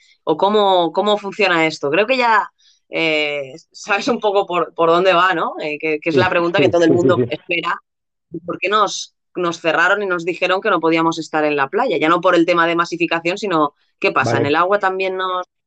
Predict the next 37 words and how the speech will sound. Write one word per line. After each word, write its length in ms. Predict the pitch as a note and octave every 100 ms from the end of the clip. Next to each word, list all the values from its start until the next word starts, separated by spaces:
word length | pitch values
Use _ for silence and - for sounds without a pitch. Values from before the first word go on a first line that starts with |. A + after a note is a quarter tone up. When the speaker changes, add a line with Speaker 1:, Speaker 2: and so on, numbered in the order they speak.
| _
Speaker 1:
contagiamos? 760 | F#3 F3+ F#3+ A#3+ A3+ D3 C#3
Speaker 2:
No. 280 | - B2 G2 - - - -
Eh, 120 | - - - -
pues 160 | D#3
nada, 220 | D3+ C#3
pues 140 | B2+ D3 -
eso 240 | F3 G3+
fue 140 | G3 G3
un 140 | F#3
error 440 | F#3 F3+ G3+ - - _ _ -
de, 680 | B2+ D3 C#3 C#3 C#3 A#2+ G#2
de 440 | B2 C3+ C3+ C3 -
extremar 580 | D3 - - C3+ C3+ D3+
la 120 | D3+
precaución 600 | C#3 C3+ A2+ G2+ G#2+ A2+ - -
del 220 | A#2+ B2
principio. 600 | A#2 A2 F#2 G#2+ - C3+ - - - - -
Eh, 540 | B2 A#2+ A#2 A2+ A2+ A2
como 280 | B2 A#2+ A2
todo 500 | C#3 C#3 C#3+ C#3+ C#3+
al 100 | C#3
principio, 380 | D3+ D#3 E3+
pues 160 | B2+ A2+
no 120 | A#2
se 100 | B2
sabía 260 | C#3 C#3+ D3+
por 120 | A#2+
dónde 180 | A#2 A#2+
venían 240 | A#2+ B2+
los 140 | C3 -
tiros, 240 | F3+ F3
pues 140 | - A#2+
dijeron, 320 | A2 A#2+ A2+
"Venga, 180 | B2+ A#2
vamos 280 | A#2+ C3+ B2+
a 40 |
cerrarlo 520 | C#3 C3 C3+ C3+ C3+